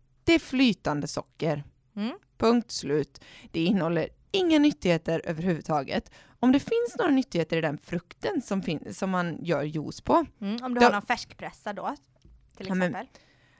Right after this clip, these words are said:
Speaker 1: Ja, fast du, du tar ju bort alla fibrer när du pressar den. Du,
Speaker 2: Mm.
Speaker 1: du slänger bort allt fruktkött och allt det här som,
Speaker 2: Mm.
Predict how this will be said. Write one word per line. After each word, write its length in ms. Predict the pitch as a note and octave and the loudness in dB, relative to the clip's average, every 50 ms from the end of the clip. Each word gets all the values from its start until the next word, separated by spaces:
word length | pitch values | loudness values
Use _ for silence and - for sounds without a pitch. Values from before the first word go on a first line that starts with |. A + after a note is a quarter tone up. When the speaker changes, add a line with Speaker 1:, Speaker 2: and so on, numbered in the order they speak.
| _ _ _ | _ _ _
Speaker 1:
Ja, 220 | - G#3+ B3 C4+ - | 8 8 8 8 4
fast 180 | B3 - - | 0 -2 0
du, 100 | G3+ G3 | -2 -2
du 160 | F#3+ F3+ - | -2 -4 -8
tar 160 | - - A#3+ B3 | -4 0 2 2
ju 80 | A#3 | 2
bort 420 | E3 D3 - - G#4+ - - - G3+ | 0 -4 -6 -8 -8 -8 -4 -4 -4
alla 160 | F3+ D#3 D#3 | -2 -2 -4
fibrer 460 | - - C#3+ C3+ - - - - - - _ | -6 -8 -8 -8 -8 -10 -12 -12 -14 -10 _
när 220 | - F#3+ D#3+ D3+ | 0 0 0 0
du 80 | D3 - | -2 -4
pressar 380 | - - G3 - - - E3 | -4 -4 -4 -4 -4 -2 0
den. 220 | F3+ B3+ B3 F#3 - _ | 2 2 2 2 -2 _
Du, 80 | G#3 | -6
Speaker 2:
Mm. 220 | G3 F#3+ F#3 F#3+ G#3 | -4 -4 -4 -4 -6
Speaker 1:
du 100 | G#3 G3 | -6 -6
slänger 360 | - - A#3 B3 B3+ C#4+ D#4 | -2 -2 0 2 2 2 0
bort 400 | G#3 - E4+ A#4 - _ _ - | 0 -2 -4 -4 -6 _ _ -2
allt 220 | F3+ D#3 - - | -2 -2 -4 -8
fruktkött 540 | - - F3+ - - - - - C3+ - - | -6 -6 -6 -6 -6 -10 -8 -6 -6 -2 0
och 60 | D#3 | 0
allt 180 | C#3 C3 - - | 0 0 -2 -4
det 80 | - E3+ | -2 -2
här 140 | F#3 - | -2 -2
som, 160 | - - E3 E3 | -4 -4 -4 -4
Speaker 2:
Mm. 280 | D3+ - - A#3+ A3 | -4 -6 -8 -12 -16